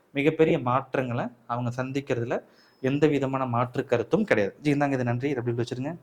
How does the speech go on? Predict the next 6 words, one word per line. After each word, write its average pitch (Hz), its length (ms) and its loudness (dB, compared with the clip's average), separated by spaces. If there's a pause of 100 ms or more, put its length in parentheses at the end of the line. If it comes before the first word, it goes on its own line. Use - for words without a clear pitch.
(180)
ம். 117 140 -10 (4000)
ஓகேங்களா? 147 400 8
சிம்ம 165 240 8
லக்னத்துக்காரங்க, 147 760 4
சிம்ம 147 240 0
ராசிக்காரங்க 135 580 2